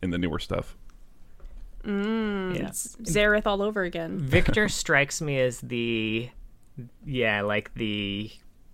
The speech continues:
Speaker 3: opposite of Azir, where he was,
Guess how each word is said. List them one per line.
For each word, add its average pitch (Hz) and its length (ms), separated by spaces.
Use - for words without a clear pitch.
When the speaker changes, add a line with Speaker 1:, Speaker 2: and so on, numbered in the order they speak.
Speaker 3:
opposite 117 680
of 107 300
Azir, 113 880
where 113 500
he 131 240
was, 110 840